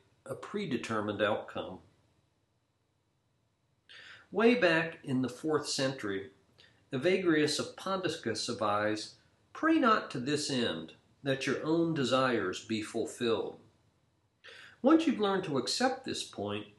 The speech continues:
pray instead, 'Thy will be done.' In every matter, ask God in this way for what is good, and for what confers profit on your soul.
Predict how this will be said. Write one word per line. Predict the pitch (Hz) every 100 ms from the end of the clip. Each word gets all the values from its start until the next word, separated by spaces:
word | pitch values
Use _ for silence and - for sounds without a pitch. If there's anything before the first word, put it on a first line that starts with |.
| -
pray | - 262 269
instead, | 247 233 - 156 156 160 - - -
'Thy | 131 160 165
will | 165 165 165
be | 165 -
done.' | 110 90 - - _ _ _ _ _ _ _ _ _ _ - - -
In | 175 202
every | 269 277
matter, | 220 202 214 208 202 190 -
ask | 160 175 - -
God | 143 143 147 143
in | 127
this | 143 143 139
way | 131 135
for | 131 120
what | 120 120
is | 113
good, | - 113 110 82 - - _ _ _ _ - - -
and | 139
for | 175
what | 165 156 -
confers | 156 - 226 202 196 -
profit | - - 226 - 165 - 127
on | 123 127
your | 120
soul. | - - 147 95 85